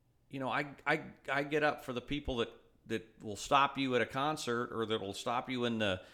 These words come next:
you know, Quick Trip and say, "Hey, man, I heard what you said this morning," or, "I heard your top, you know, you know, heard your Daily Nut," or, or Jillian's, you know, hashtag Nashville. Eh, that's why you do it.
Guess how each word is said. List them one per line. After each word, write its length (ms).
you 100
know, 40
Quick 300
Trip 260
and 120
say, 360
"Hey, 140
man, 240
I 80
heard 160
what 140
you 60
said 180
this 180
morning," 360
or, 100
"I 40
heard 140
your 80
top, 460
you 180
know, 120
you 160
know, 320
heard 180
your 160
Daily 340
Nut," 340
or, 200
or 140
Jillian's, 520
you 120
know, 400
hashtag 440
Nashville. 540
Eh, 60
that's 280
why 180
you 160
do 220
it. 120